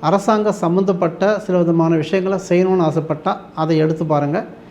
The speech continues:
கண்டிப்பா இந்த நாலு மாசத்துல நீங்க எடுக்கிற எல்லா முயற்சியும் உங்களுக்கு நிச்சயமா கை கொடுக்கின்றதை தெரிஞ்சுக்கிட்டு, விருச்சிகத்துல பிறந்த ராசிக்காரர்கள்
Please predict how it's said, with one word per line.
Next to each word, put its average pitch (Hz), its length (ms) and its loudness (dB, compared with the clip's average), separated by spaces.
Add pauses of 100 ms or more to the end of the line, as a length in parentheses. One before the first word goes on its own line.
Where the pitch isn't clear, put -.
(200)
கண்டிப்பா 180 600 2
இந்த 160 140 -2
நாலு 165 340 0
மாசத்துல 180 540 -2
நீங்க 165 220 2
எடுக்கிற 175 340 0
எல்லா 180 340 4
முயற்சியும் 170 400 2
உங்களுக்கு 165 400 -2 (420)
நிச்சயமா 190 480 0
கை 180 180 0
கொடுக்கின்றதை 170 520 -2
தெரிஞ்சுக்கிட்டு, 151 680 -2 (600)
விருச்சிகத்துல 175 520 2
பிறந்த 147 520 0
ராசிக்காரர்கள் 147 760 -2